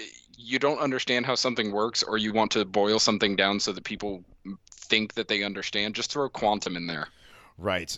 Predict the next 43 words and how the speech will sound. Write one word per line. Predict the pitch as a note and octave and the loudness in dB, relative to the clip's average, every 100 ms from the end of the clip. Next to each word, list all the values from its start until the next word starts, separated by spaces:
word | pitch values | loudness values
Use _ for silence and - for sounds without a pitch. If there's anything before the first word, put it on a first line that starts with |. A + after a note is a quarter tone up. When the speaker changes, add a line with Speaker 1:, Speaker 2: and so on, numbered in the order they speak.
| - | -10
Speaker 2:
Let's, | C#3 D#3 - | -10 -10 -4
I | |
mean, | F#3 F3 | 0 4
like, | E3 | 4
listen, | D#3+ - C#3 - | 6 4 4 8
listen | A#2+ B2+ A2+ | 8 8 6
to | G#2+ | 8
this. | G2 - | 6 4
The | - F2+ | -4 -6
theoretical | - - G3+ F#3 C#3+ A2 D#2+ | -6 -4 0 0 -2 -4 -2
research | G#2+ - C2+ - | -2 -2 -4 -6
suggests | - - C#2+ B1+ - - - - - | -8 -8 -12 -10 -10 -12 -20 -20 -8
that | G#2 - | -8 -6
quantum | - C3+ B2+ G2+ | -4 -4 -2 -2
effects | D#2 B1 A#1+ - | -2 -4 -6 -6
could | - - | -8 -8
drive | - G#2+ G2+ | -6 -4 -2
mutations | G2 F#2 - E2+ E2 D2 | -2 -2 -2 -2 -4 -12
in | D2+ | -12
human | F#2+ F2 D#2 | -8 -8 -8
D | D#2 | -8
N | D2 | -6
A. | D2+ C#2+ B1 _ - - - | -6 -8 -12 _ -20 -18 -6
This | C#3+ E3+ | -2 0
is | |
the | C#3 | 0
latest | G#2+ C#3 - - | 0 0 -2 -4
development | E2+ C#2 A#1+ C2 | -4 -4 -6 -10
in | C2 | -8
an | E2+ | -6
emergent | E2+ B2+ A2 F2 | -2 -2 -2 -6
field | - C#2+ C#2 - | -6 -6 -6 -10
called | - D2+ D2+ - | -10 -8 -8 -10
quantum | - A#2+ A2 G#2+ F#2+ | -6 -4 -2 -4 -2
biology. | E2+ E2 E2+ - G1+ - _ - - - | -2 -2 -4 -6 -12 -16 _ -18 -14 -4
The | A2 | -2
mechanism | D#3 - G#2+ F2 D#2+ | -2 0 -2 0 -4
involves | D2 C#2+ C2+ | -6 -6 -8
proton | - - C3 G2+ D#2+ C2 | -6 -2 0 0 -2 -4
transfers | C#2 C2+ - C2+ C2+ | -6 -8 -6 -8 -6
through | F#2 | -8
quantum | - - B2+ B2+ A#2 | -8 -6 -4 -2 0
tunneling, | - G#2+ E2+ C#2+ | 0 0 -2 -4